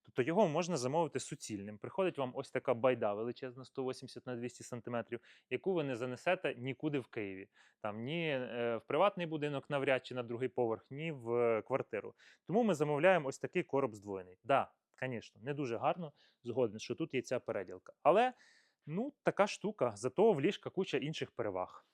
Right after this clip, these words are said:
Воно типу висить у повітрі. Бачите, типу висить у повітрі, тобто нога не зачіпається. Тут у, у нас ідуть встроєні тумби.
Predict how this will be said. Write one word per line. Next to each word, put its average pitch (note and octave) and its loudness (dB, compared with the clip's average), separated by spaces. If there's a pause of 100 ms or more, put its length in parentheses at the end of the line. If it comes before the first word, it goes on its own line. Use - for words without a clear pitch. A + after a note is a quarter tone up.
(120)
Воно D3+ 0
типу F3+ 0
висить D3+ 0
у C3+ -4
повітрі. F3 -6 (920)
Бачите, A#2 -4
типу A2 -6
висить A#2+ -4
у - -8
повітрі, C3+ -2 (260)
тобто - -4
нога C3 2
не C3+ 0
зачіпається. G2 -4 (1040)
Тут - -6
у, D3 -2
у D3 -2
нас D3+ 2
ідуть C#3+ -2 (100)
встроєні C#3+ 2
тумби. F3+ -2